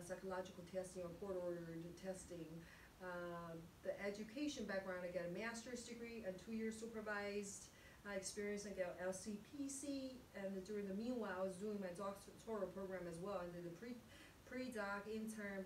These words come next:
post-doc, intern to post-doc, uh, two internships actually, practicum, comp, and residency,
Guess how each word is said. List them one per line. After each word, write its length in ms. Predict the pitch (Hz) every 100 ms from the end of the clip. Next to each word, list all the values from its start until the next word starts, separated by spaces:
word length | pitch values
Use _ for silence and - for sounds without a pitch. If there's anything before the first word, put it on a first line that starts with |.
| 220
post-doc, 580 | 233 226 202 190 190
intern 400 | 202 202 202 196
to 80 | 180 175
post-doc, 580 | 226 226 - 208 202 208 208 - - - 185
uh, 40 | 185 185
two 100 | 294
internships 760 | 277 226 - 180 170 185 185 185
actually, 380 | 175 175 180 175 175
practicum, 840 | 214 220 220 226 220 214 208 208 202 -
comp, 340 | 208 208 202
and 120 | 202 196
residency, 600 | 208 208 208 202 220